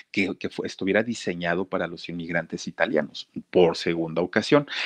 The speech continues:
Afortunadamente, en aquel momento, pues, allá en, en Venezuela tenían esa facilidad de apoyar a los extranjeros. Resulta que entonces, para, para en aquel momento,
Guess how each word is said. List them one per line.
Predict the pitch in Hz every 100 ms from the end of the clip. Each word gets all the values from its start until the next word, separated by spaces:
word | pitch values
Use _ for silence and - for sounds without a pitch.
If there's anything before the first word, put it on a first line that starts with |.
| - -
Afortunadamente, | 87 - 87 90 - 101 151 104 135 104 120
en | 101
aquel | - 95
momento, | 107 117 92 - 117
pues, | 92 85
allá | 87 85 90 85 90
en, | 98 98 -
en | 87 80 78
Venezuela | 82 90 95 98 87 85 - - -
tenían | 90 90 107
esa | - 120
facilidad | 98 - 82 80 82 104 -
de | 101
apoyar | 85 - 80 78
a | 76
los | 82 -
extranjeros. | - - 101 - 131 120 - - - - -
Resulta | - 98 110 117 143
que | 123
entonces, | 123 107 98 107
para, | - 104 87 85 -
para | - 80 80 80 80
en | 85 82
aquel | - 104
momento, | 120 143 117 - 117